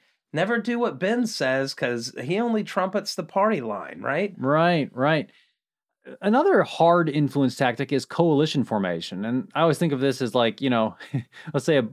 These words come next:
Speaker 2: a group of students, a group of students, that's an important piece, all get together and they come to me and say, "Well, we really wanna renegotiate what this final assignment's gonna look like in the class," right? Getting a group of people to then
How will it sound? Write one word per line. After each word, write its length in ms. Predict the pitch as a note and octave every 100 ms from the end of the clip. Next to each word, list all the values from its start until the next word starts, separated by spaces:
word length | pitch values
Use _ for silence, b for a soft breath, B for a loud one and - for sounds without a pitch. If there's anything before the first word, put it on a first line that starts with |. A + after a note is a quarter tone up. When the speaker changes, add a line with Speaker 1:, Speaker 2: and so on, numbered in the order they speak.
| -
Speaker 2:
a 120 | C3+
group 280 | B2 A2+ D#3+
of 120 | D#3
students, 520 | - E3 D3+ C3+ A2 -
a 80 |
group 240 | A#2 E3 G3+
of 100 | C3+
students, 320 | - G2 G2
that's 140 | A2+
an 40 | B2+
important 340 | A2 C#3 A#2
piece, 200 | G#2 G2 B B B -
all 240 | C#3 D3+
get 200 | C3+ D#3+
together 380 | D3 D3 D3 C3
and 100 | A#2
they 80 | A#2
come 220 | C#3+ C#3
to 100 | B2
me 100 | B2+
and 80 | A2
say, 240 | B2+ D#3
"Well, 400 | A3 C4+ C#4 C4
we 120 | D4
really 300 | F#4 G#4+ G4
wanna 440 | C4+ G#3+ A3+ A3 F#3
renegotiate 880 | F3+ A3+ G#3 F#3+ G3+ G#3+ G#3+ G3 F3+
what 200 | F#3 F#3
this 160 | D3+
final 420 | - F3 F3+ F3+
assignment's 520 | E3 - D#3 E3 D#3+ -
gonna 160 | D3+
look 220 | C#3 D3 -
like 200 | C3 C3
in 100 | A#2+
the 80 | A#2+
class," 420 | - A#2+ G2 -
right? 200 | G#2+ G#2+
Getting 240 | F#3+ A3+
a 40 | F3+
group 340 | D3 B3 C4+
of 140 | E3
people 480 | - A2+ G2+ G#2+ A2+ b b -
to 120 | D#3
then 500 | C#3+ D#3 D3+ C#3+ B2